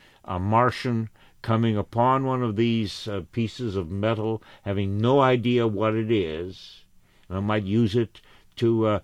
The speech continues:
as a coaster on which you put a glass so that you don't stain a tablecloth. And then all you have to do is to take that metal disc and, uh, put it in a special machine,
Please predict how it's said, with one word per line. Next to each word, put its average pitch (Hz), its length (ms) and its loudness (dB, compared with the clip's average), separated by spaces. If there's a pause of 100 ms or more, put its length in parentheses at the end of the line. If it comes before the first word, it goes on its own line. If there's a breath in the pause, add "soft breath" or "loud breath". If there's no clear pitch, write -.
(160 loud breath)
as 101 180 0
a 113 60 2
coaster 98 600 -2
on 85 100 -6
which 90 200 -10
you 95 80 -8
put 107 200 -4
a 104 60 0
glass 95 480 -2
so 90 340 -8
that 82 80 -8
you 85 180 -8
don't 95 300 -6 (280 soft breath)
stain 104 480 -4
a 98 80 -4
tablecloth. 76 920 -6 (1600 soft breath)
And 117 160 2
then 113 140 0
all 117 240 0
you 175 120 -2
have 143 200 -8
to 143 100 -10
do 87 320 -10 (760)
is 95 140 -12
to 110 120 -6
take 123 340 -6
that 101 280 -2 (180)
metal 104 440 -6
disc 90 600 -8 (800)
and, 90 340 -6
uh, 90 240 -6 (120)
put 117 200 -2
it 135 180 -6
in 107 140 -6
a 95 160 -4
special 120 440 -6
machine, 98 720 -8